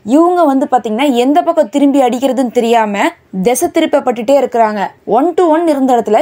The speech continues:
இப்ப மூணு பேரும் தாக்குறனால ஏற்கனவே அவங்களுடைய அயன் டோம் வந்து ஒர்க் ஆகாது. அதனால அதிகமான சேதாரத்துக்கு அவங்களுடைய தலைநகரம் உள்ளாக்கப்பட்டுட்டு இருக்கு.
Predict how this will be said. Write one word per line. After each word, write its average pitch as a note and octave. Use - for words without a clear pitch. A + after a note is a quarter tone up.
இப்ப B3+
மூணு D#4+
பேரும் D#4
தாக்குறனால A3
ஏற்கனவே D4
அவங்களுடைய B3
அயன் B3+
டோம் B3
வந்து A#3
ஒர்க் A#3
ஆகாது. G#3
அதனால A#3+
அதிகமான B3+
சேதாரத்துக்கு A#3+
அவங்களுடைய A#3+
தலைநகரம் B3
உள்ளாக்கப்பட்டுட்டு A3+
இருக்கு. G#3+